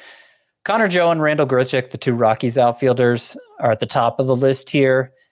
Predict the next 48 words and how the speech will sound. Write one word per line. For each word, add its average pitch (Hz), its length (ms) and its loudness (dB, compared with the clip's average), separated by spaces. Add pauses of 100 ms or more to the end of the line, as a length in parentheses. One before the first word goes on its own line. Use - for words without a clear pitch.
(200)
They 123 160 -2
get 139 180 -2
three 131 160 -2
games 147 240 -2
at 143 80 0
home, 135 180 2
which 143 140 -6
is, 143 100 -8
of - 60 -18
course, 120 240 -2
always 123 240 0
good 120 160 -2
for 120 160 -2
a - 20 0
Rockies 110 380 0
hitter. 107 280 2
And 110 180 -4
then 110 100 -2
they're 107 180 2
at 120 220 -2
Detroit 127 440 0 (160)
for 120 120 -4
three 120 240 -2
games. 104 400 -6
Detroit - 460 -2
obviously 107 440 -4
doesn't 104 260 -2
have 104 340 -2
the 107 80 -2
best - 400 -4
pitching 113 320 -4
staff. - 500 -4 (960)
I 131 80 2
like 139 260 0
Ian 147 220 0
Happ 143 420 -6
and 143 100 -2
his 135 180 0
matchups 135 460 -2
this 123 240 -4
week, 131 200 -2
seven - 320 0
games 117 360 0
against 113 280 -6
the 113 60 -4
Rays 110 320 0
and 98 120 -8
Pirates. 139 640 -2